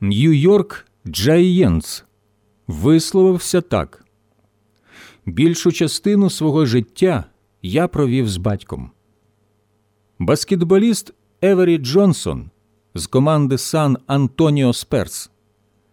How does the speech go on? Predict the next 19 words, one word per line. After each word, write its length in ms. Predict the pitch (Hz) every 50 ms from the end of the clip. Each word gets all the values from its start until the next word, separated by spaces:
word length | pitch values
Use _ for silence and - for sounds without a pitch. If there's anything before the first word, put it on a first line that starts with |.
| _ _ _ _ _ _
каже: 420 | 156 123 92 85 78 69 64 65 _ _ _ _ _ _ _ _ _ _ _ _ _ _ _ _ _ - - - - _ _
"Мої 340 | 123 127 143 170 190 220 240
батьки 560 | 190 220 214 220 - - - 190 190 185 175 - _ _ _ _ _ _ _
були 380 | 113 - - 151 143 156 196 202
для 180 | 151 156 156
мене 280 | 127 110 113 123 123 117
прикладом". 680 | - - 104 101 95 - 90 80 73 82 71 65 60 - _ _ _ _ _ _ _ _ _ _ _ _ _ _ _ _ _ _ _ _ _ _ _ _ _ _ _ _ _ _ -
Які 340 | 80 202 208 - - 226 226
чудові 480 | - - 190 170 139 170 196 190 180 165
слова 540 | - - - 151 160 151 147 180 180 156
в 100 | 123 107
адресу 440 | 110 104 95 123 170 180 - - 151
батьків, 720 | 127 131 123 - - - - - 160 120 85 - - _ _ _ _ _ _ _ _ - - - _ _
котрі 380 | - 139 127 - - 147 160 143
своєю 560 | - - 120 120 123 123 147 165 170 151 131
присутністю 1040 | - 123 123 117 - - - 190 220 196 - - 156 143 - - - - 90 67 - _ _ _ _
надихають 920 | - 104 120 113 92 95 80 - - 165 175 185 175 160 151 135 - - _ _
і 120 | 185 190
підтримують. 1080 | 185 - _ - 147 123 - - _ - 107 104 92 78 73 69 62 60 - - _